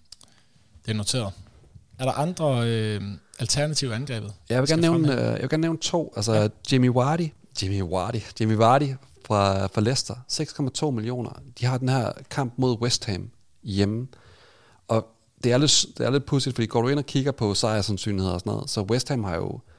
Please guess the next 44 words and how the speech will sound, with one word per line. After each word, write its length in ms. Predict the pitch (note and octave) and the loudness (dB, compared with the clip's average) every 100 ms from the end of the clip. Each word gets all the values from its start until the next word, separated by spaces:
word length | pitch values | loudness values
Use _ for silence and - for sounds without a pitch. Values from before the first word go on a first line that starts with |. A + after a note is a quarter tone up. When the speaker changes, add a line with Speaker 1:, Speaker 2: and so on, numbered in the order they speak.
| _ _ | _ _
Speaker 2:
er 40 | - | -16
jo 80 | C#2 | -6
egentlig 140 | A#2 | -2
et 80 | A#2+ | 0
fint 180 | - D3 | 2 2
nok 160 | B2+ B2 | 2 2
hold. 240 | C3+ C3 - _ _ _ _ _ _ | 2 2 -4 _ _ _ _ _ _
Otteogtyve 500 | C3+ D3+ D3+ - B2 | 4 4 4 0 -2
procent 280 | A#2 - G#2 | -2 -6 -4
sandsynlighed 500 | G2+ - A#2 F#2+ F2 | -4 -4 -2 -2 0
har 140 | F#2+ | -2
de 140 | F2+ G2+ | -2 -4
for 120 | F#2+ | -6
sejr. 320 | - F#2 F2 F#2 - - | -4 -4 -6 -10 -18 -12
Leicester, 420 | - A#2 C3 - | -2 0 0 0
som 200 | F2+ F#2+ | -4 -2
ligger 280 | F#2+ F#2 - | -2 -4 -2
under 180 | C#3 A#2 | 0 0
stregen, 520 | - - B2 D3 - - - - _ _ - - - - - | -2 -6 -4 -4 -6 -10 -20 -20 _ _ -16 -12 -12 -12 0
femogfyrre 540 | C3+ G#2+ - B2 C3+ | 4 4 2 0 2
procent 320 | D#3 - F#2 - | 0 0 0 0
sandsynlighed 480 | F2+ - F2+ E2+ | -4 -4 -2 -4
for 60 | E2+ | -4
sejr. 280 | - F#2+ F2+ - - - - - _ | -4 -4 -6 -12 -20 -20 -20 -20 _
Og 100 | G#2+ | 0
det 140 | B2 G#2+ | 2 4
er 60 | |
jo 100 | C3+ | 2
fordi, 420 | C#3 A#2+ C3 A#2+ - | 2 0 0 0 -2
at 60 | G#2+ | -2
West 280 | A2+ A#2+ | 0 0
Ham, 180 | - G2 | -2 -4
de 140 | F#2+ A2 | -2 -2
har 200 | G#2+ G#2 | -2 -4
den 160 | G#2 | -4
her 120 | G#2+ | -4
europæiske 460 | G#2+ G#2+ B2 G#2 G2 | -4 -2 0 0 -4
finale, 460 | - G2+ G2+ B2 C3+ - B2 - | -4 -4 -2 -4 -6 -12 -18 -10
de 40 | |
skal 80 | - | -10
spille 200 | - A2+ | -2 0
lige 100 | A#2 | 0
om 80 | A2 | -2
lidt. 200 | A2+ | -4